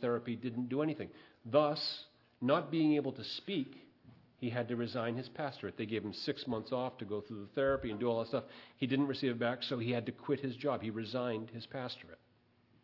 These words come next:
Two years later, he began to teach a Sunday school class at the First Baptist Church of, of Houston, Texas.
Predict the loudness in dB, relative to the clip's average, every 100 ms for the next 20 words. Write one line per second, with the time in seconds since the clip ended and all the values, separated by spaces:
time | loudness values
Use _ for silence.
0 | _ -20 -20 _ -20 -18 -14 -14 -14 -2
1 | 4 6 8 8 6 4 4 6 4 -2
2 | -8 -20 -20 -18 -18 -20 -20 -20 2 6
3 | 8 8 8 8 4 0 0 0 0 -4
4 | -2 2 4 4 2 0 2 2 2 2
5 | 2 2 0 0 -4 -4 -6 -2 0 0
6 | 2 2 2 -2 -4 0 0 0 0 -2
7 | -2 -14 -20 -20 -20 -6 -6 -6 -6 0
8 | 0 0 0 0 0 -6 -12 -16 -4 -2
9 | -2 -10 -12 -14